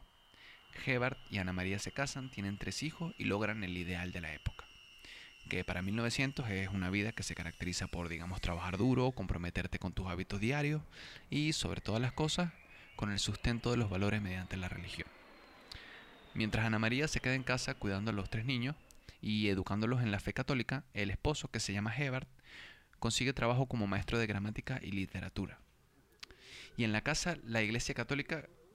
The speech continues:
coño, se empieza a volver una parte casi obsesiva en la vida de los Himmler. Tanto es así que el mismo Hebert tiene que advertirle a Ana María sobre el precio de llevar las cosas demasiado lejos.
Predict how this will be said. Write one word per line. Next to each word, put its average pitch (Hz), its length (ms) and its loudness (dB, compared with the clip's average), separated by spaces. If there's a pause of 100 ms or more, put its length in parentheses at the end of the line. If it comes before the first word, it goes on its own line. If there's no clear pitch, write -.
(220)
coño, 131 240 2
se 117 80 0
empieza 107 260 0
a 139 40 -2
volver 117 420 -4
una 127 480 -4
parte 120 280 -4
casi 123 280 -2
obsesiva 110 520 0
en 107 120 0
la 92 80 -2
vida 101 200 2
de 98 100 2
los 92 240 -2
Himmler. 87 380 -2 (720)
Tanto 139 240 2
es 147 80 4
así 135 340 2 (400)
que 101 100 4
el 95 120 6
mismo 127 440 4 (100)
Hebert 123 360 2 (480)
tiene 110 240 4
que - 100 2
advertirle 104 640 4
a 110 60 4
Ana 104 140 2
María 104 340 4
sobre 98 300 4
el 92 100 2
precio 107 400 2
de 104 80 4
llevar 95 240 4
las 98 120 -2
cosas 98 280 2
demasiado 92 480 -2
lejos. - 460 -8